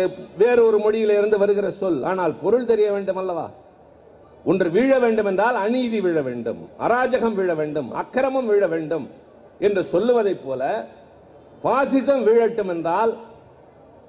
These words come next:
பாசிசத்தை என்ற தத்துவத்தை கண்டுபிடித்தது முதல் முதலாக உலகத்தில் இத்தாலி நாட்டை ஆண்ட சர்வாதிகாரி பெனிட்டோ முசோலினி.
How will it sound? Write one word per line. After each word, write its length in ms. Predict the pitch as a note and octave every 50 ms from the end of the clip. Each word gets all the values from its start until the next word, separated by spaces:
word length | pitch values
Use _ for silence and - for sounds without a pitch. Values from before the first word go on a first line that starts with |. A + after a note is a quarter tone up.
| - - -
பாசிசத்தை 800 | - D#3+ A3 C4+ C4+ G#3 A3+ C4+ - A#3+ B3 A#3 - - A#3 A3+ A3
என்ற 340 | G#3+ G#3+ G#3+ G3 G#3 G3+ G3 G3
தத்துவத்தை 600 | - F#3 F#3+ F#3+ - B3+ A#3+ A#3+ A3+ A#3 A#3 G#3+ -
கண்டுபிடித்தது 720 | - F#3 G3+ A3 A3+ G#3+ G#3 G3 F#3+ D#3 - F#3+ F3+ G3 A3+ A3
முதல் 300 | F3+ F3+ F#3+ G#3 A3+ G#3+
முதலாக 480 | G3+ F#3+ F3 F#3+ F3+ E3+ E3 E3+ A3+ A3+
உலகத்தில் 580 | E3+ F3+ G3 G#3 F3+ F#3+ E3+ - - A3 A#3+ A#3+ - - - - - - - - - _ - - - - - -
இத்தாலி 420 | - - - - B3 B3+ A#3+ A#3
நாட்டை 300 | G#3+ G#3+ G3+ G3 D3+ F#3+ F#3
ஆண்ட 200 | F#3 F#3+ F#3 F#3 E3+
சர்வாதிகாரி 800 | E3+ - F3+ F#3+ G#3 G#3+ A3 G#3 F#3+ F3+ D#3+ E3+ E3 E3+ G3+ G#3
பெனிட்டோ 500 | G3 D3 F3+ F#3+ G#3 G#3 G3+ - - F#3+ F#3+ F3 - -
முசோலினி. 560 | E3 G3+ G3 G3 G#3 F3+ D#3+ C#3+ A#2+ G2+